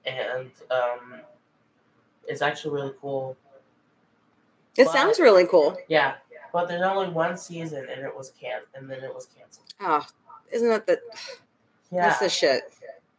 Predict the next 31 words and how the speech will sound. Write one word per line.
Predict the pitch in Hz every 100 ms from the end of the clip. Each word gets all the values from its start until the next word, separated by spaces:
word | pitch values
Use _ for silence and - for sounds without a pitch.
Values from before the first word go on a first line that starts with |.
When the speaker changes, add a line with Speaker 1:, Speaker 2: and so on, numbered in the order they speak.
| _ _ -
Speaker 2:
Yeah, | 170 135 160 -
like, | 185 185
a | 175
good | 208 202
show's | - 190 196 190
on, | 185 185 180
and | 175
they | 180
just | 170 -
cancel | 190 170 170
it. | 147 -
Speaker 1:
And | 202
it's | 214 - 160
really | 190 240 254 226
good, | 175 156 -
too. | -
Speaker 2:
Mm-hmm. | 202 220 190 202 185 185 - _ _ _ _ _ _ -
Like, | 185
what | 202 -
was | 220
the | 202
show? | 196 - 196 190 190 190 - - _ _ _ _ _ -
That | - 196
Happened | 202 202
to |
Firefly. | - 190 175 165 156 151 160 185 - - _ _ _ _ _ _
Speaker 1:
It | 143
Happened | 147 147 147 147 143
to | 139 131
Blockbuster. | - 131 - 135 127 - 131 165
Speaker 2:
Yeah. | 185 180 180